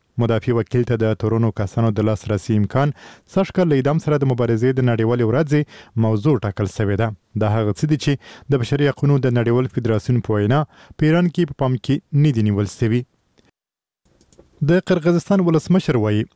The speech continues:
که په دغه هیواد کې د قدرت خلا د ستونزې د حل لپاره نوې کابینه تشکیل سي، تیار دی چې له واکه لرې سي. سورونبای جینبیکوف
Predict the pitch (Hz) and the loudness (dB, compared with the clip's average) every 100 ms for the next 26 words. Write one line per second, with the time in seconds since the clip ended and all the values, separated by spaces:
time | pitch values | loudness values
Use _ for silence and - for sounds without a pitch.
0 | - 175 175 180 175 175 175 165 - 156 | -2 0 0 0 2 2 2 0 0 -2
1 | 143 - 135 135 - 123 131 123 110 - | 0 -2 0 -2 -2 -2 0 0 -2 0
2 | 139 127 117 107 113 123 165 123 113 110 | 0 2 0 0 -2 0 0 -2 -2 -4
3 | 107 - - 147 165 160 139 123 127 135 | -4 -8 -2 2 2 2 -2 0 0 0
4 | 117 - 165 170 - 156 - - - 135 | -4 -2 -2 -2 -2 -2 -4 -10 -2 0
5 | 156 175 160 - 156 151 _ 117 110 107 | 2 2 0 0 -2 -2 _ -2 0 0
6 | 110 - 117 127 120 98 - 110 - _ | -2 -2 0 0 0 -2 -2 -4 -4 _
7 | - 120 110 107 113 113 98 110 107 143 | -2 0 2 0 0 0 0 0 0 0
8 | 156 151 | 0 -2